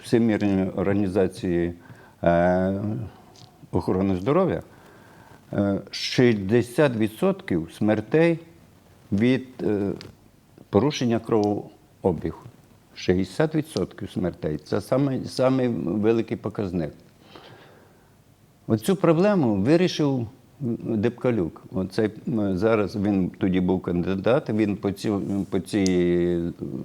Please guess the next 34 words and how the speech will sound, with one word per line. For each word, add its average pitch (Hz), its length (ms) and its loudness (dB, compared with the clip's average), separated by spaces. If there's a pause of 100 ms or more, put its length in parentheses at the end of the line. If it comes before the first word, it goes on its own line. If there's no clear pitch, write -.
(220)
ну, 98 140 -2
як 101 140 2
би 87 140 -4
сказати, 90 500 -2
по 98 80 -4
цьому 95 560 -2 (120)
всьому 92 340 0
захистив 95 880 -2 (360)
дисертацію 113 760 0
в 127 40 -8
Харкові, 131 600 -2
і 104 60 -4
він 117 140 0
зараз 117 240 2
доктор 104 360 -2
наук. 82 400 -4 (680)
Цю 151 180 4
проблему 120 680 0
він 113 220 2
вирішив. 92 480 -2 (1200)
Він 147 400 4
оновлює 104 540 6
кровоток. 139 680 -2 (760)
Тут 143 220 2
є 139 300 4
у 117 200 2
нас 127 280 2
дві 127 360 0
позвоночних 123 760 -2
артерії, 117 580 0
а 101 100 -2
це 135 140 -2
басейн 120 480 0
крові, 85 380 -2